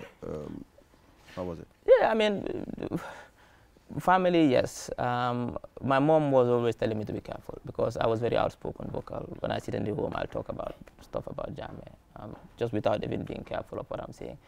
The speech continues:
Speaker 2: He'll say, "Be careful," but overall, I mean, they, they knew I was doing my work,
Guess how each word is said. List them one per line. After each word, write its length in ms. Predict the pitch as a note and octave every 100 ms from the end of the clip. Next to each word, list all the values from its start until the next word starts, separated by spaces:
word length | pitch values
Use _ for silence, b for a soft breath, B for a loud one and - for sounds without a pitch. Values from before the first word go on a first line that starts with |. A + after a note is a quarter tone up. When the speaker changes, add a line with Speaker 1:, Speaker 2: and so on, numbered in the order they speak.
| b b b
Speaker 2:
He'll 140 | - B3+
say, 100 | F3
"Be 120 | D3+
careful," 280 | C3 A#2+ C3+
but 180 | F3+ -
overall, 420 | G3+ F#3 E3+ E3
I 60 | E3
mean, 180 | D#3+
they, 280 | D#3+ D#3+ D#3+
they 180 | E3 E3
knew 100 | E3+
I 60 | D#3+
was 160 | D#3
doing 160 | D3+ D3+
my 100 | C#3+
work, 360 | - D#3+ -